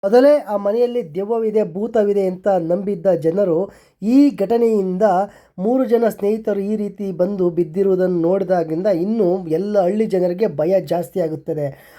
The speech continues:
ಹಾಗೂ ಮತ್ಯಾರು ಆ ಮನೆ ಕಡೆಗೆ ಹೋಗುವ ಧೈರ್ಯವಾಗಲಿ ಅಥವಾ ಮನಸ್ಸಾಗಲಿ ಮಾಡಲು ಇಲ್ಲ. ಈ ಮೂರು ಜನ ಸ್ನೇಹಿತರು ಧೈರ್ಯ ಮಾಡಿ ಆ ಮನೆಯಲ್ಲಿ ಏನಿದೆ ಅಂತ ನೋಡಬೇಕು ಅಂತ ಹೋಗಿ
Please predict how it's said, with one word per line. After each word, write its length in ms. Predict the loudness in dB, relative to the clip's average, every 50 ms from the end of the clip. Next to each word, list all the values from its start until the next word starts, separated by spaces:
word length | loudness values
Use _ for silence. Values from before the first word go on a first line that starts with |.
| -16 -8
ಹಾಗೂ 420 | -2 2 2 2 2 2 0 0 -2
ಮತ್ಯಾರು 760 | -2 -4 -6 -6 -6 -6 -4 -2 0 2 4 4 4 4 4
ಆ 200 | 2 2 -2 -2
ಮನೆ 320 | -2 -2 -2 -2 -2 -4 -4
ಕಡೆಗೆ 440 | -4 -4 -4 -4 -4 -2 -4 -4 -4 -6 -10 -18 -20 _ _ -4 2
ಹೋಗುವ 560 | 4 4 4 4 4 2 2 4 4 4 2 0 -2 -4
ಧೈರ್ಯವಾಗಲಿ 880 | -2 -2 0 0 0 0 0 2 2 2 0 0 -2 -2 -2 -4 -6 -6 -10 -16 _ _ _ _
ಅಥವಾ 400 | -10 -6 0 0 2 4 4 2
ಮನಸ್ಸಾಗಲಿ 760 | 0 0 -2 -2 -2 -2 -2 0 0 2 2 2 2 2 0 0
ಮಾಡಲು 680 | 0 -2 0 0 2 2 2 2 0 0 -2 -2 -6 -10 _ -8
ಇಲ್ಲ. 240 | -6 -6 -4 -4 -4 -6 -6 -8 -12 -18 _ _ _ _ _ _ _ _ _ _ _ 2
ಈ 120 | 2 2
ಮೂರು 280 | 4 2 2 2 2 2
ಜನ 140 | 2 2 0
ಸ್ನೇಹಿತರು 500 | 0 2 2 2 2 2 0 0 0 0
ಧೈರ್ಯ 360 | 0 0 -2 -2 0 0 0
ಮಾಡಿ 340 | 0 2 0 0 0 0 -2
ಆ 140 | -2 -2 -2
ಮನೆಯಲ್ಲಿ 720 | -2 0 0 2 2 2 2 2 2 0 -2 -4 -2 0
ಏನಿದೆ 300 | 0 0 0 0 0 0
ಅಂತ 140 | -2 0 -2
ನೋಡಬೇಕು 640 | -2 -2 -2 -2 -2 -2 -2 -2 -4 -4 -4 -6 -8
ಅಂತ 180 | -8 -4 -4 -4
ಹೋಗಿ 560 | -4 -2 -2 -4 -4 -4 -4 -4 -4 -4